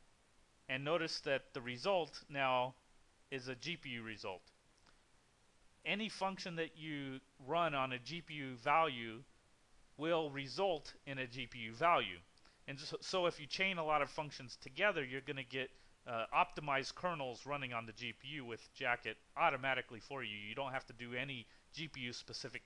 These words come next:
coding. And then at the end of the day, if, if you wanna bring, uh, the result back to the C P U, you just use matlab's regular old, uh, casting command to bring that back to the C P U,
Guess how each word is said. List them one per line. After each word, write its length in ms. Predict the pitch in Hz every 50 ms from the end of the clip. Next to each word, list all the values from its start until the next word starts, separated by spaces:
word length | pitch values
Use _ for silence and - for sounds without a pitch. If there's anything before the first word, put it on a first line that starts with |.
| - -
coding. 300 | 139 135 131 113 98 87 82 - - _ - - - _ _ - _ _ - - - - _ _ - - - _ _ - - _ _ _ - _ - - -
And 140 | 139 139 165
then 80 | 180
at 140 | 175 160 -
the 100 | 160 151
end 160 | 160 151 143
of 80 | 143 120
the 80 | 135
day, 240 | 127 147 151 147 147
if, 240 | 147 139 - - - _ -
if 300 | 151 131 123 - - 139
you 100 | 135 131
wanna 240 | 139 139 135 127 117 110
bring, 520 | - 135 160 165 147 127 120 117 120 123 - - - - _ _ _ _ _ _ -
uh, 260 | - 113 113 107 107 110 - - _ - - - - _ _ _ _ - - _ - -
the 60 | 131
result 500 | 120 131 131 120 - 175 170 - - -
back 400 | 143 143 135 131 127 - - -
to 100 | - 151
the 100 | 127 113
C 220 | 110 - - 202 190
P 120 | - 160
U, 140 | 139 123 123
you 240 | 123 120 120 123 123
just 300 | 123 127 127 - - -
use 260 | 131 127 123 110 -
matlab's 680 | - 135 123 127 - 135 127 117 113 110 - - - - - 131
regular 400 | 123 131 135 135 131 127 120 117
old, 260 | 113 113 113 110 107 123 123 -
uh, 140 | 131 113 104 104 -
casting 360 | - 143 131 127 - - 139
command 420 | 110 - 120 113 113 110 113 110 -
to 60 | -
bring 260 | 113 117 117 113 113
that 180 | 110 110 110 -
back 240 | - 107 104 - -
to 60 | -
the 120 | 107 101 101
C 180 | - - 175
P 140 | 160 - 147
U, 260 | 131 120 120 120 117